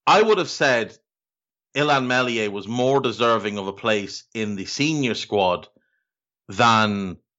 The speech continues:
Mandanda, especially considering he wasn't gonna be first choice in the under twenty-ones 'cause of Albin Lafont. Why not bring him along for some experience? Upamecano should have been in the squad,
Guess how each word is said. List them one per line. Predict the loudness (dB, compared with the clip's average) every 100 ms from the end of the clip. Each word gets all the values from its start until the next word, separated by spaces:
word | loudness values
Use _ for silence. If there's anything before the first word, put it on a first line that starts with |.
| _ _ _ _ _ _ _ _ _ _ _ _ _ -4
Mandanda, | -2 2 2 2 -2 -12 _ _ _ _ _ _ _
especially | -16 0 0 2 -4
considering | -6 -4 -2 -2
he | -4 -8 -2
wasn't | 2 2 0 -4
gonna | -2
be | -2
first | 0 0 0 -4
choice | -2 0 -2 -6 -16 _
in | -6 -4 -4
the | -4 -6 -10 -14 _ _ _
under | -2 -2
twenty-ones | -2 -2 0 0 0 -2 -10
'cause | -10
of | -4
Albin | -2 -2 -6
Lafont. | -8 0 0 0 -10 _ _ _ _
Why | 0 2
not | 2 2
bring | 2 2
him | 0
along | 2 2 0
for | -6
some | -8 -8
experience? | -8 -4 0 0 -2 -8 -16 -20 _ _ -20 _ _
Upamecano | 2 2 2 0 2 0 0 -4
should | -6 -6
have | -6 -6
been | -6
in | -4
the | -6
squad, | -8 -2 2 2 0